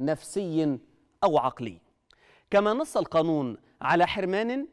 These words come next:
لمدة ست سنوات لمن صدر بحقه وضده حكم نهائي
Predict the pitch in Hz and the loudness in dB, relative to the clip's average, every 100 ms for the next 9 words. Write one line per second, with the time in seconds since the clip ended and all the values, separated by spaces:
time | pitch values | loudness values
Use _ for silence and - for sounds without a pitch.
0 | _ - 156 214 202 185 170 143 240 - | _ -2 0 0 0 -2 0 -2 -4 -4
1 | 190 170 147 135 104 - _ - 139 151 | -2 0 2 0 -2 -8 _ -2 0 2
2 | 151 - 226 175 151 131 - 208 - 147 | 0 0 0 4 2 2 -4 -6 -4 -2
3 | 135 131 131 220 170 151 - 233 - 170 | 0 0 0 0 2 0 0 -6 -4 0
4 | 151 143 143 143 147 98 | 2 2 0 0 -2 -4